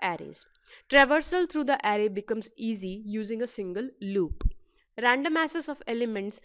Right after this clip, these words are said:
using array index. Sorting becomes easy and it can be accomplished by writing less lines of code.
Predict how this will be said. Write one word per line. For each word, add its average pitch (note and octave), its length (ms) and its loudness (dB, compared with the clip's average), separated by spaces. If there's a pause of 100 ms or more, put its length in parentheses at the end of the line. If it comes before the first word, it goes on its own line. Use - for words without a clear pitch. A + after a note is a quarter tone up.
(140)
using G3+ 460 -2
array F#3 320 -4
index. F3+ 560 -8 (340)
Sorting D4 540 0
becomes C#4 400 -4
easy A#3 320 -4
and G#3+ 160 -4
it - 180 -8
can G#3+ 240 -4
be G#3+ 140 -10
accomplished G#3 720 -4
by F#3+ 160 -4
writing F#3 340 -8
less F3 300 -10
lines D#3+ 320 -8
of G#3+ 220 -12
code. D#3+ 280 -6